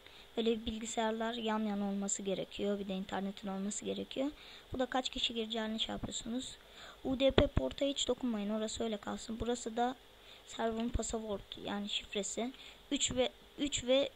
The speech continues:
üç basamaktan fazlası olması gerekiyor. Şurası kapalı olursa açılmıyor. Şimdi start server diyoruz. Az bekliyoruz. Böyle işte.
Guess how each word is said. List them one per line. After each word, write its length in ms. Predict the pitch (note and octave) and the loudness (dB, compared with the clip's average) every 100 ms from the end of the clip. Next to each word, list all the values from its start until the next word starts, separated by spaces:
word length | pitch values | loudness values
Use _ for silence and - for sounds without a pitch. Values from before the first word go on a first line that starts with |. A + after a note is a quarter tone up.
| - | -2
üç 220 | - - | 2 4
basamaktan 560 | A#3 A3+ A3+ - B3+ | 2 0 -4 -2 -4
fazlası 520 | B3+ A3+ A3+ A3+ - G#3+ | 0 -2 -2 -6 -8 -6
olması 360 | G#3 G3+ - | -6 -6 -8
gerekiyor. 420 | - - - B3 | -8 -10 -8 -8
Şurası 520 | A3 - B3 - C#4 - | -4 0 0 2 0 0
kapalı 320 | - B3 C4 B3+ | -2 2 2 2
olursa 400 | A#3 A3 - B3 | -4 -6 -4 -4
açılmıyor. 520 | A3+ A3+ G3 F#3+ F#3+ - - - - - - - - | -2 -4 -4 -6 -6 -10 -20 -20 -20 -20 -20 -14 -6
Şimdi 240 | A3 A3 | -4 -2
start 360 | - - A#3+ - | -4 -4 -4 -2
server 440 | G#3 G3+ G3+ G3+ | -2 -2 -4 -6
diyoruz. 400 | G3+ G3 B3 - - - - | -6 -6 -8 -10 -14 -18 -12
Az 180 | A3 G#3 | -8 -4
bekliyoruz. 560 | G3 - - A3 - - - - - - - - - - - - - - - - | -6 -6 -8 -8 -12 -14 -16 -18 -18 -20 -20 -20 -20 -20 -20 -20 -20 -20 -12 -6
Böyle 160 | G3+ | -4
işte. 360 | F#3+ - - A3+ | -2 -2 -2 -4